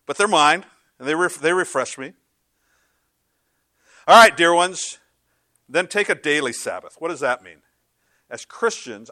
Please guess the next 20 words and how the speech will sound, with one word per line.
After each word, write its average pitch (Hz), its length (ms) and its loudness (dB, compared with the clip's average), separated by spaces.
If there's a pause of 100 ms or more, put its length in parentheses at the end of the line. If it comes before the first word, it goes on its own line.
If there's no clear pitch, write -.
I 165 100 -4
think 151 260 -14
we 135 120 -12
have 127 160 -6
the 120 80 -6
opportunity 113 720 -10 (680)
to 123 80 -20
have 117 180 -8
a 110 60 -10
daily 120 380 -10
Sabbath. 90 560 -16
That, 180 200 -10
that's 208 180 -4
the 208 100 -4
other 170 100 2
thing 151 120 -8
about 117 180 -6
the - 60 -20
Sabbath. 98 260 -10
Worship. 165 440 -8